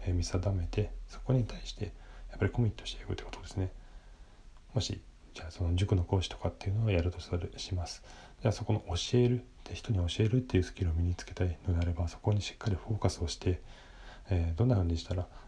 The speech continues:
えー、しっかり教えれるようになるのだろう、わかりやすく教えれるのだろうというのをしっかり、えー、あのー、教えてもらう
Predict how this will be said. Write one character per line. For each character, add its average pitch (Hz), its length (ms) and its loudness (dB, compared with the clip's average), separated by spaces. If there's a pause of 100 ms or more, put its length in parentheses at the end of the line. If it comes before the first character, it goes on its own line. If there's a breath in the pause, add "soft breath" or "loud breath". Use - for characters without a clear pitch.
え - 60 -4
ー、 90 40 -2
し - 100 -8
っ - 40 -16
か 95 120 0
り 87 80 2
教 87 160 2
え 87 40 6
れ 87 140 0
る 85 100 2
よ 82 40 4
う - 20 4
に 85 60 2
な 87 60 2
る 85 100 2
の 82 120 2
だ 82 100 0
ろ 80 260 -2
う、 - 20 -6
わ - 60 -4
か 95 120 2
り 92 80 0
や 90 60 0
す - 140 -12
く - 100 -8
教 92 60 0 (160)
え 90 100 2
れ 92 120 4
る 87 120 2
の 82 140 0
だ - 140 -6
ろ 98 240 4
う - 640 -20
と 107 80 4
い 104 40 6
う 101 60 2
の 117 120 2
を 117 60 2
し - 120 -8
っ - 40 -20
か 95 100 2
り、 85 140 2 (180)
え 87 240 0 (1300 loud breath)
ー、 - 60 -4
あ 92 40 2
の 85 520 0
ー、 104 80 4
教 - 120 2
え - 20 0
て 92 80 0
も 87 100 4
ら 87 80 2
う 87 80 -4